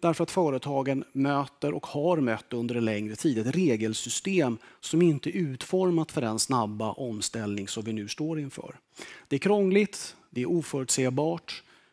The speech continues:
och det gör att man väljer att inte genomföra investeringar. Antingen struntar man i det helt och hållet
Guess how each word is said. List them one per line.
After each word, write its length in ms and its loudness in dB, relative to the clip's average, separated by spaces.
och 100 0
det 60 6
gör 320 2
att 80 -4
man 140 2
väljer 400 0
att 100 -4
inte 300 -4
genomföra 680 0
investeringar. 680 -2
Antingen 400 2
struntar 400 0
man 120 0
i 120 0
det 60 -4
helt 240 -4
och 60 -8
hållet 480 -4